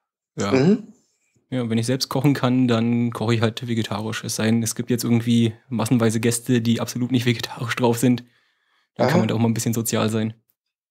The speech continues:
Speaker 2: Naja, aber ich, so zumindest meine Erfahrung ist, ähm, die meisten, also ich fand das ganz interessant, als ich mich da mit dem Alexander vom Hoaxilla Podcast, äh, drüber unterhalten hab,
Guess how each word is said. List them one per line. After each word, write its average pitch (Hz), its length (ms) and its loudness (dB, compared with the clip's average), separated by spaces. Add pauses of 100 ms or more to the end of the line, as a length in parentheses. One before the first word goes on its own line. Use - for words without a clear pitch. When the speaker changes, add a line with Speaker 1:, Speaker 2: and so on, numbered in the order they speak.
(720)
Speaker 2:
Naja, 156 260 4
aber 120 160 0
ich, - 300 -8
so 123 260 2
zumindest 120 440 -2
meine 127 280 2
Erfahrung 135 520 0
ist, - 500 -6
ähm, 110 440 -4
die 113 100 -6
meisten, 131 720 0 (260)
also 123 300 4 (140)
ich - 220 -2
fand 139 140 0
das 139 120 -2
ganz 131 200 0
interessant, 131 720 -4
als 123 300 -2
ich 120 300 -4
mich 120 260 -2
da 110 160 0
mit 110 260 -2
dem 107 600 -2
Alexander 156 680 2
vom 127 360 -4
Hoaxilla 143 420 0
Podcast, - 640 -2
äh, 135 200 2
drüber 135 240 0
unterhalten 131 560 0
hab, 147 240 -2